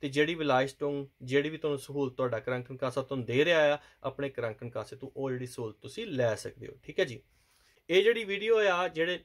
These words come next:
ਜਰਮਨ ਦੇ ਵਿੱਚ ਨਵੇਂ ਭੈਣ ਭਰਾ ਆਏ ਨੇ, ਉਹਨਾਂ ਦੇ ਲਈ ਫਾਇਦੇਮੰਦ ਜ਼ਰੂਰ ਹੋ ਸਕਦੀ ਆ। ਬਾਕੀ ਜਿਹੜੇ ਇੱਥੇ ਪਹਿਲਾਂ ਤੋਂ ਰਹਿ ਰਹੇ ਨੇ, ਉਹਨਾਂ ਨੂੰ ਤੇ ਇਹ ਸਾਰੀਆਂ ਗੱਲਾਂ ਦਾ ਪਹਿਲਾਂ ਹੀ ਪਤਾ ਹੁੰਦਾ ਆ। ਵੀਡੀਓ ਚੰਗੀ ਲੱਗੀ, ਲਾਈਕ, ਸ਼ੇਅਰ ਤੇ ਫਾਲੋ ਕਰਿਓ ਤੇ ਆਪਾਂ ਮਿਲਦੇ ਹਾਂ ਜੀ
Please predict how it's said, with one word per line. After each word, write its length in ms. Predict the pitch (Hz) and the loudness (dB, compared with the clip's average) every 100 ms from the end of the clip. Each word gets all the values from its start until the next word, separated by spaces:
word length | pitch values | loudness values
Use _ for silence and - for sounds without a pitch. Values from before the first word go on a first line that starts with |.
| 143 | -6
ਜਰਮਨ 380 | 139 143 151 165 | 0 0 0 -4
ਦੇ 80 | |
ਵਿੱਚ 200 | 165 151 139 | -4 -6 -6
ਨਵੇਂ 240 | 131 160 | -4 -2
ਭੈਣ 260 | 165 170 135 | -2 -4 -4
ਭਰਾ 240 | - 139 | -4 -4
ਆਏ 200 | 127 120 | -2 -2
ਨੇ, 100 | 135 | -2
ਉਹਨਾਂ 300 | 143 156 170 | -4 -4 -2
ਦੇ 80 | 156 | -4
ਲਈ 120 | 151 | -6
ਫਾਇਦੇਮੰਦ 480 | 139 131 127 127 123 | -4 -2 -2 -2 -4
ਜ਼ਰੂਰ 260 | 123 165 196 | -4 -2 0
ਹੋ 160 | 180 | 0
ਸਕਦੀ 360 | 180 180 165 180 | -2 -4 -2 0
ਆ। 120 | 190 - - - | 0 -2 -6 0
ਬਾਕੀ 220 | 185 208 | 0 2
ਜਿਹੜੇ 180 | 196 202 | 4 4
ਇੱਥੇ 200 | 202 202 | 4 -2
ਪਹਿਲਾਂ 300 | - 151 190 | 2 4 2
ਤੋਂ 140 | 202 | 2
ਰਹਿ 160 | 170 165 | 4 4
ਰਹੇ 120 | 170 | 2
ਨੇ, 120 | 165 160 | 0 -4
ਉਹਨਾਂ 220 | 151 160 165 | -4 -2 -2
ਨੂੰ 160 | - _ | -4 _
ਤੇ 100 | 151 - | -4 -2
ਇਹ 100 | 143 | 0
ਸਾਰੀਆਂ 280 | 143 139 135 | -2 -2 -2
ਗੱਲਾਂ 160 | 131 | -4
ਦਾ 80 | 131 | -4
ਪਹਿਲਾਂ 260 | - 113 127 | -6 -6 -6
ਹੀ 40 | |
ਪਤਾ 240 | 123 120 | -8 -12
ਹੁੰਦਾ 280 | 117 117 - | -14 -14 -16
ਆ। 160 | - - _ - - 147 | -16 -16 _ -20 -10 -4
ਵੀਡੀਓ 200 | 170 202 | 0 0
ਚੰਗੀ 300 | 180 170 202 | 0 0 0
ਲੱਗੀ, 260 | 196 220 | 0 0
ਲਾਈਕ, 280 | 196 139 147 | 0 2 0
ਸ਼ੇਅਰ 200 | - 185 | -2 -6
ਤੇ 140 | 180 175 | -4 -4
ਫਾਲੋ 340 | 160 160 185 | 2 2 2
ਕਰਿਓ 380 | 180 170 180 180 _ | -2 -2 -2 -6 _
ਤੇ 60 | - | -2
ਆਪਾਂ 280 | 156 - 202 | 0 2 4
ਮਿਲਦੇ 240 | 208 208 | 6 6
ਹਾਂ 60 | |
ਜੀ 80 | 220 | 4